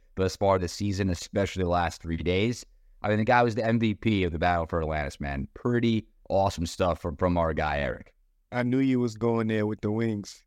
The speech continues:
Speaker 2: I, I,
Speaker 1: Yeah, I, I had
Speaker 2: I knew you was going there. But it's, it's funny, but it, it's true. Like, you know, that's, that's Eric Dixon. Like, he's on camera and they're doing, I don't know, promotion, whatever, whatever they was doing.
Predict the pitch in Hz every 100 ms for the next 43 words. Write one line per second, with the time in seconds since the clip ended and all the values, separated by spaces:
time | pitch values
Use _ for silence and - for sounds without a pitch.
0 | - 107 107 - 107 95 101 95 127 127
1 | 123 127 - _ _ 117 127 151 139 135
2 | 120 131 135 127 110 87 _ _ _ _
3 | 98 120 - _ 120 - 120 117 - 139
4 | 143 127 117 113 104 113 104 - 139 131
5 | 98 98 98 95 90 - 107 98 95 104
6 | 107 - - 104 107 - - 107 110 98
7 | 117 110 107 95 92 92 - _ - 113
8 | - - 107 110 107 123 110 110 110 110
9 | 113 104 _ _ _ _ _ 92 98 107
10 | 104 98 117 113 113 110 120 104 101 101
11 | 107 110 123 - 123 120 143 151 147 -
12 | 135 160 170 156 151 135 147 151 123